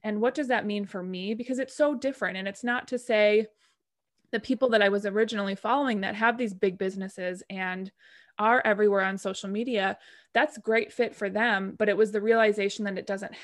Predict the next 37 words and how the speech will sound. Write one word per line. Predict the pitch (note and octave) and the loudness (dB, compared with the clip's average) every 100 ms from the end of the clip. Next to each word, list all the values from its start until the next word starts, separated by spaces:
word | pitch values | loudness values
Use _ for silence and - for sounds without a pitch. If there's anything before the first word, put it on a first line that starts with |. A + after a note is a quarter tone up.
| - | -4
have | F#3+ F#3+ - | -2 -2 -2
to | B3 | -4
be | C4+ | -2
a | C4 | 0
good | A3 G#3 | -2 -2
fit | G#3 - | -6 -6
for | F#3+ | -10
me. | F#3 G3 B3 D#4 _ - - - _ - | -8 -6 -6 -8 _ -20 -20 -20 _ -6
And | A3+ A3+ A3 G#3+ - - - | 0 2 2 0 -4 -8 -4
part | B3 A#3+ | 6 6
of | B3 | 6
the | G#3+ | 2
process | G#3 A#3+ A3+ B3 A3+ | -2 -4 -2 0 -2
that | A3 G3+ | 0 0
I | G3 - - | 0 -4 -4
love | G3+ G#3+ G3+ | 2 4 4
going | G#3 G3+ G#3 | 2 0 0
through | G#3 G#3 | 0 -2
with | G3+ | -2
my | F#3+ | -6
clients | - - A3+ A#3 G#3 - | -8 0 0 2 -2 -4
is | F#3+ F#3 - - - - | -4 -6 -12 -20 -20 2
opening | A3 A3 A#3+ G#3 | 4 6 4 4
up | G3 G3 - _ - | 0 -2 -10 _ -4
that | G3 G3+ - | 2 2 2
perspective | A3 G#3 G3 G3+ G3+ | -4 -2 -2 0 -2
for | G#3+ F#3+ | -2 -2
them | F#3 | -2
as | F3+ F3 | -4 -6
well. | F#3 E3+ G3 C#4 E4+ - - - | -4 -2 0 0 -4 -8 -16 -10
Um, | F#3+ F#3 | -8 -8
'cause | - G3 | -10 -2
there's | A3+ A3 | 2 2
a | G#3+ | 2
lot | G#3+ A#3 | 2 2
of | A#3+ | 0
times | - A3+ A3 A3 G#3+ - | -2 0 2 2 -2 -10